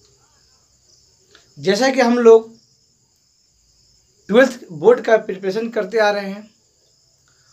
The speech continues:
और अभी हम लोग differentiation सीख रहे हैं। मैं आपको, यानी आपका teacher संजय सिंह वर्मा, मैं आपको differentiation करने के लिए सिखा रहा हूँ। जो इसके पहले आपको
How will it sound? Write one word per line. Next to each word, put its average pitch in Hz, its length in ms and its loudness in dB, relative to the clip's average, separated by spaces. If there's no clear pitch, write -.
और 185 420 6
अभी 190 240 0
हम 233 180 2
लोग 240 180 6
differentiation 196 560 -8
सीख - 220 -12
रहे 147 120 -12
हैं। 120 200 -20
मैं 208 200 2
आपको, 220 360 0
यानी 180 200 -10
आपका 175 260 -2
teacher 190 340 -4
संजय - 1000 -10
सिंह 208 260 -4
वर्मा, 175 340 -4
मैं 196 180 2
आपको 226 400 0
differentiation 214 760 -4
करने 220 240 4
के 220 100 -4
लिए 202 80 -6
सिखा 190 280 -2
रहा 208 120 2
हूँ। 254 280 -4
जो 170 120 -2
इसके 190 240 -4
पहले 233 320 2
आपको 233 300 2